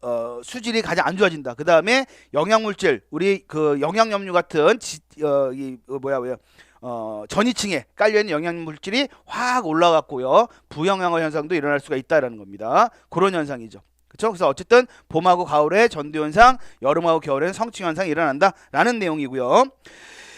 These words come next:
일 번 보시면 수계, 수직 운동이 촉진되죠. 어, 전도 현상 이러면 수직 운동이 촉진됩니다. 그 다음에 내, 어, 호소 내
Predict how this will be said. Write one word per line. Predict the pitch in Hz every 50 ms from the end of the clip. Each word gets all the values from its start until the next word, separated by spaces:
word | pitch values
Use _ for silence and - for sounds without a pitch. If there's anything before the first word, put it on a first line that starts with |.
| - - - _ -
일 | - 269 277
번 | 285 285
보시면 | 277 277 233 247 240 214 175 160 170 214 269
수계, | 247 - - 285 285 240 247 269 254 254 247 247 240 226 220 196
수직 | - - 269 - 269 285 214
운동이 | 208 214 208 226 226 233
촉진되죠. | 208 - 247 - 277 277 262 240 190 165 196 226 262 - _
어, | - 151 139 131 123 117
전도 | - 190 220 240 233 247
현상 | 240 214 233 220
이러면 | 196 190 196 196
수직 | - 262 233 247 254
운동이 | 214 190 196 190
촉진됩니다. | - 208 - - 247 214 202 190 175 156 147 139 135 147 196 262 269 - -
그 | - 170
다음에 | 185 180 202 214 196
내, | 151 151 170 202 233 240 233 233 214 196 165 - _ _ _ _ _
어, | 127 147 151
호소 | 170 220 269 262 269
내 | 254 220 185 185 226 -